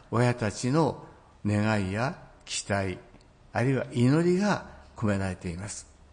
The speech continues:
ですから、子供たちの名前を拝見すると、親たちがどのような願いを込めて、どのような思いや祈りを込めて名付けたかということが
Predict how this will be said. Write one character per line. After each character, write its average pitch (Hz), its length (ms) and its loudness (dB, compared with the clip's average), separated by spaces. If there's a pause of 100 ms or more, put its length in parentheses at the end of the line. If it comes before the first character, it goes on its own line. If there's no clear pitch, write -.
(960)
で 185 120 6
す 180 100 -4
か 185 80 6
ら、 165 100 4
子 180 140 2
供 220 200 4
た 202 140 2
ち - 100 -6
の 139 80 4
名 131 160 2
前 139 220 2
を 165 240 2
拝 135 200 0
見 131 180 -2
す 127 160 -2
る 110 140 -2
と、 135 340 2 (400)
親 160 240 4
た 156 140 0
ち 135 140 -2
が 110 120 4
ど 147 180 2
の 240 80 4
よ 247 120 6
う 208 40 2
な 135 140 4
願 120 400 2
い 123 60 2
を 101 80 0
込 - 160 -6
め 120 160 2
て、 - 200 -4 (440)
ど 170 160 2
の 226 100 4
よ 214 60 2
う - 20 0
な 123 160 2
思 120 200 2
い 123 120 0
や 113 100 2
祈 117 280 -2
り 131 80 -2
を 131 60 -2
込 147 200 -8
め 143 120 0
て 107 260 -4 (380)
名 104 160 2
付 110 220 -4
け - 60 -10
た 107 80 -6
か 151 200 -4
と 147 100 -6
い 135 80 0
う 139 40 -4
こ 147 120 -4
と 196 140 -2
が 127 260 0